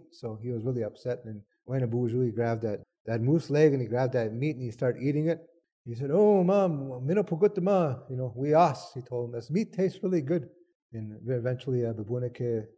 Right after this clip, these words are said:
he was really, really hungry. He hadn't eaten, eaten for, for, for years or decades with Bibunike, so.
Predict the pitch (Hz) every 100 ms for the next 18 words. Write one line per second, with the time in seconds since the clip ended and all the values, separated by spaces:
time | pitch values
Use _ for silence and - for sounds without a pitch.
0 | _ _ - 113 98 107 127 127 117 117
1 | 101 123 120 123 117 - _ _ 120 143
2 | 135 120 135 156 131 - 139 143 131 -
3 | 127 113 - 110 104 - 107 113 139 143
4 | 113 107 110 123 139 123 101 107 104 113
5 | 123 120 107 104 104